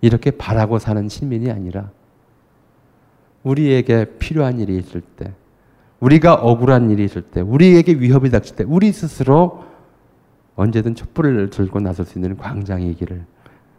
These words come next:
이렇게 생각하는 마음으로 살 수 있는, 살아야 한다는 그런 각오, 결의, 경험 이런 걸로 촛불의 의미를 간직하는 것이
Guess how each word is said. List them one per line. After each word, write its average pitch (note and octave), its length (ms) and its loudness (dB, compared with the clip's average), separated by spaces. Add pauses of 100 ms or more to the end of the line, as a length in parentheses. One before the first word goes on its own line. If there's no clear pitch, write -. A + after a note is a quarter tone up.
(720)
이렇게 A#2 300 2
생각하는 G#2+ 640 -2
마음으로 F2 560 -4 (840)
살 - 180 -6
수 - 180 -6
있는, F#2+ 380 -4 (880)
살아야 D3 340 2
한다는 F#2 480 -2
그런 F#2 320 -4
각오, - 680 0
결의, D3 400 0 (500)
경험 F2 300 -2 (680)
이런 F#2+ 160 -2
걸로 F#2+ 220 -2
촛불의 B2 500 -2
의미를 F2+ 320 0
간직하는 F#2 640 -8
것이 F#2 420 -10